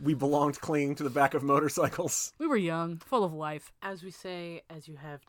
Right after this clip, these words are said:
Speaker 3: two braids that are about mid-length with your vest on. Just, we
Speaker 1: Hell
Speaker 3: looked
Speaker 1: yeah.
Speaker 3: more like this at one point.
Speaker 1: I look like somebody you would buy peyote from. <laughs>
Speaker 2: Are you not?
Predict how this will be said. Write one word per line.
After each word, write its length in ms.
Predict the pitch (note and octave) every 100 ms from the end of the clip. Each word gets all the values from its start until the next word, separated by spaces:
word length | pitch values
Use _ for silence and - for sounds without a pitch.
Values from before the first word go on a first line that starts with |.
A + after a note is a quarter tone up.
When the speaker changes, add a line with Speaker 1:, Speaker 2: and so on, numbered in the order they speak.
| _
Speaker 3:
two 220 | - C#4 B3
braids 520 | F3 D#3+ D3+ D3 -
that 180 | D#3+ D3+
are 80 |
about 380 | D3+ D3 D#3 D#3+
mid-length 920 | F3 G#3+ A#3+ A3+ E3+ D#3+ D3 D3 D3
with 280 | - F#3 -
your 100 | F3+
vest 500 | C#3+ B2+ B2 - -
on. 420 | G3+ D#3+ D#3 D3 D#3 - - -
Just, 200 | E4+ -
we 240 | - C#4+ G#3 -
Speaker 1:
Hell 140 | D3+ D3
Speaker 3:
looked 140 | D3+ F3+
Speaker 1:
yeah. 140 | D3+
Speaker 3:
more 320 | B3 B3+ G#3+
like 260 | D#3 C#3+ C3+
this 180 | C3+ -
at 140 | A#2+
one 200 | A2+ A#2+
point. 380 | - B2 B2 B2 - - -
Speaker 1:
I 100 | A2
look 200 | B2+ F#3
like 160 | C3+ A2+
somebody 300 | B2+ A#2+ C3+
you 100 | C#3
would 120 | C#3+
buy 240 | D#3 D3 D3
peyote 440 | F#3 F#3 F#3+ G#3+
from. 360 | - B2+ G2 - - - - - -
<laughs> 520 | - F3 - - C4+ A#3
Speaker 2:
Are 100 | G#3
you 220 | G#3 G3+
not? 360 | E3+ D3 C4+